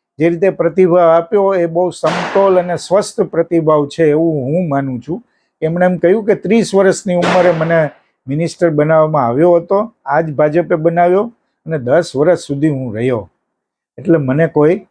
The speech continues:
એવી કોઈ સમસ્યા નથી, એમ એમનું કહેવાનું હતું.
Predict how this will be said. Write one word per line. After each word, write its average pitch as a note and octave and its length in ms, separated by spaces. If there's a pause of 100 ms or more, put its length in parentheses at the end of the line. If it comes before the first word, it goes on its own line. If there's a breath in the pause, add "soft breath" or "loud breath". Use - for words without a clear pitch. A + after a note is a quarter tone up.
(520 soft breath)
એવી D3+ 200
કોઈ D3+ 400 (120)
સમસ્યા C#3+ 560
નથી, C#3 360
એમ F3 200
એમનું D#3+ 380
કહેવાનું B2+ 560
હતું. G#2 280